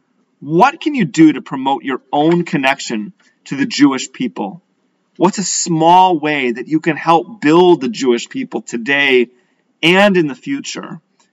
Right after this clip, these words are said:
As we build our lives progressively around community, we're gonna form deeper connections, and we all play a role in this.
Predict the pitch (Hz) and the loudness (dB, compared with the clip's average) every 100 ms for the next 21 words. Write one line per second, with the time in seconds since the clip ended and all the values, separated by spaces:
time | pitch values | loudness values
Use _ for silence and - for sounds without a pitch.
0 | _ _ _ _ 165 165 175 175 135 233 | _ _ _ _ 0 0 -2 -4 0 2
1 | 330 240 160 147 139 139 143 - - 139 | 4 4 2 4 2 2 -4 -12 -16 -16
2 | 107 139 151 170 165 120 117 117 117 131 | -10 0 0 0 -10 -8 -4 -4 -2 0
3 | 139 139 147 - 123 131 127 113 110 - | 0 -2 -10 -4 -4 -2 2 2 2 -4
4 | _ _ _ _ - 311 247 - 208 214 | _ _ _ _ 0 2 -2 -4 0 2
5 | 170 143 156 160 127 - 120 131 - 123 | 2 0 -6 -6 -10 -8 -4 -4 -4 -8
6 | 107 104 - _ _ _ - 151 151 170 | -8 -10 -18 _ _ _ 0 2 2 2
7 | 143 151 165 165 165 151 139 120 117 117 | 4 6 6 2 -4 -8 -6 -2 -2 -2
8 | 117 107 107 - - | -2 -6 -8 -12 -14